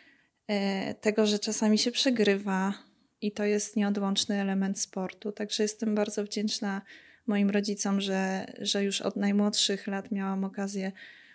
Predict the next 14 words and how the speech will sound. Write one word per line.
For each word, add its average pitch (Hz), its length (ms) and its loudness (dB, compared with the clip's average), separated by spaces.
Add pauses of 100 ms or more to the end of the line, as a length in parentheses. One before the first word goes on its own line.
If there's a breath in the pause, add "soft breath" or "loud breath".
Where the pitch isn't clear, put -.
uprawiać 208 500 2
sport 208 540 0
i, 196 520 -6
i 202 540 -6 (840 soft breath)
i 226 80 8
że 220 120 6
dali 226 300 8
mi 220 140 8
tę 214 140 0
szansę, 208 460 2
żebym 202 340 0
zasmakowała 202 920 0
troszeczkę - 540 -6
tego - 420 -6